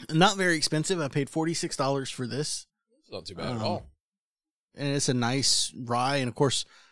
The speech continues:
Speaker 1: if you're drinking with people who aren't really educated about whiskeys, Johnny Walker. Oh, Jo-, Johnny Walker. That's, that's
Speaker 2: That's expensive.
Speaker 1: yeah,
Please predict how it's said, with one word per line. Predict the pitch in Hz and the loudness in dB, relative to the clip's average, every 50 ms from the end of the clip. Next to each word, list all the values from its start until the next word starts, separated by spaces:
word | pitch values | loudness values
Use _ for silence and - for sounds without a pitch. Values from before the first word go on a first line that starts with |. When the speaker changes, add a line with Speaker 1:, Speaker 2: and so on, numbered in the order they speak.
| _ _ _ _ _ _ _ | _ _ _ _ _ _ _
Speaker 1:
if | 135 120 - - | -6 -6 -4 -2
you're | 135 127 123 | 0 0 0
drinking | 117 107 127 135 143 131 135 135 127 123 120 113 | 0 0 0 0 0 2 2 2 2 2 2 2
with | 117 117 117 113 110 - - - - _ _ _ _ _ _ _ _ - - - _ _ _ _ | 2 2 2 0 -2 -6 -10 -18 -20 _ _ _ _ _ _ _ _ -20 -20 -20 _ _ _ _
people | - - 156 139 - 147 135 | -4 -2 -2 0 2 2 4
who | 131 135 | 4 4
aren't | 123 123 123 - - | 4 4 2 0 -2
really | 123 120 120 117 | -2 -2 0 2
educated | 131 127 135 127 - 139 123 117 113 | 2 0 0 0 0 -2 -2 0 -4
about | 113 110 117 113 107 - - - - - _ _ _ _ - | -2 -2 -2 -2 -2 -6 -10 -20 -20 -20 _ _ _ _ -8
whiskeys, | 139 147 165 - - 131 131 135 170 190 - - - - - _ _ _ _ _ _ _ _ _ _ _ _ _ _ | -2 0 0 0 0 0 0 0 0 0 0 -2 -2 -4 -8 _ _ _ _ _ _ _ _ _ _ _ _ _ _
Johnny | - 139 135 135 135 | -2 0 0 0 2
Walker. | 120 127 147 156 - 127 | 0 0 -2 -2 0 4
Oh, | 131 175 160 - | 6 6 6 6
Jo-, | - - - - - - - - | 2 -4 -10 -10 -12 -14 -14 -14
Johnny | - - - - - | -14 -12 -14 -18 -14
Walker. | 123 139 151 - - - - | -12 -12 -12 -12 -14 -16 -14
That's, | - - - - - - - | -14 -10 -6 -6 -4 -4 -6
that's | 123 120 - - - - - _ _ _ _ | -8 -10 -10 -10 -10 -10 -12 _ _ _ _
Speaker 2:
That's | - 127 131 - | -14 -12 -12 -10
expensive. | - - - - - 151 - - - - - - | -12 -12 -12 -12 -8 -8 -8 -8 -8 -12 -16 -10
Speaker 1:
yeah, | 127 139 147 147 135 | -6 -4 -2 -2 -4